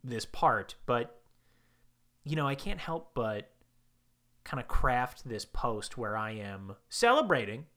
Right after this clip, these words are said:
my success and thanking people, but also condemning people that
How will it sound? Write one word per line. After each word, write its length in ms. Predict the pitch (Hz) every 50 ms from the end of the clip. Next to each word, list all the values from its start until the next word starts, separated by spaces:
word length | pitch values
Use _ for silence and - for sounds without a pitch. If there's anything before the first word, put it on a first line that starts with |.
| _ _ _ _ _ _ _ _ _ _ _ _ _ _ _ _ _
my 200 | - 139 139 131
success 480 | - - 123 - - 127 113 120 - -
and 100 | 127 117
thanking 380 | - 131 143 170 - 175 139
people, 500 | - - 117 110 - 123 113 117 120 - - _ - - - _ _ _ _ _ _ _ _ _ _ _ _ _ _ _ _ _ _ _ _ _ _ -
but 100 | 127 131
also 240 | 147 170 - -
condemning 520 | 180 - - 135 113 113 110 110 110 98 95
people 440 | - - 110 - - - 160 160 - - - _ _ _ _ _ _ _ _ _ _ _ _ _ _ _ _ _ -
that 400 | - 104 104 101 101 98 - -